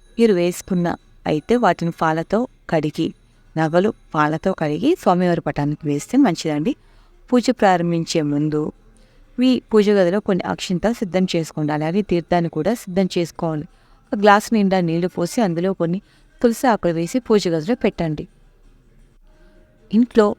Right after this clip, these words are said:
పూజ పూర్తయిన తర్వాత, ఆ, ఈ నీటిని తీర్థంలాగా తీసుకోవాలి. పూజ గదిలో ముగ్గు వేసి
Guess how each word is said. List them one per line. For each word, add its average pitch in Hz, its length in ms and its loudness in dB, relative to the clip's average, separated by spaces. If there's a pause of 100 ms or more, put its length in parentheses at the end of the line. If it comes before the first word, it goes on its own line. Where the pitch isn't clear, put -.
(180)
పూజ 214 180 2
పూర్తయిన 170 440 -2
తర్వాత, 151 420 -4
ఆ, - 380 -4
ఈ 180 220 2
నీటిని 180 480 -2
తీర్థంలాగా 180 600 0
తీసుకోవాలి. 165 560 -2
పూజ 170 280 -2
గదిలో 214 260 0
ముగ్గు 156 260 -2
వేసి 147 380 -6